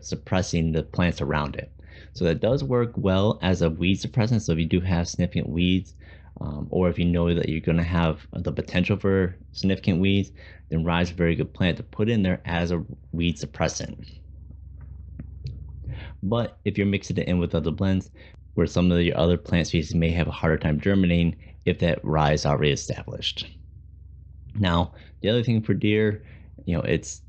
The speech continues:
protein level is at twelve to fourteen or twelve to sixteen percent. Um, so it's not that high in the protein,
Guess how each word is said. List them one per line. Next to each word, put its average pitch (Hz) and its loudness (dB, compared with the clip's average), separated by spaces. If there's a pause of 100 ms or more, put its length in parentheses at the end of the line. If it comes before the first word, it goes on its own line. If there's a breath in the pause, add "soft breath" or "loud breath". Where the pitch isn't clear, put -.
(340)
protein 135 0
level 104 0
is 107 0
at 90 2
twelve 92 0
to 85 -4
fourteen 85 -2
or 60 -6
twelve 98 2
to 90 -2
sixteen 95 2
percent. 73 0 (1200)
Um, 80 2 (320 loud breath)
so 90 -2
it's 92 -2
not 104 0
that 135 2
high 90 2
in 87 0
the 82 2
protein, 87 0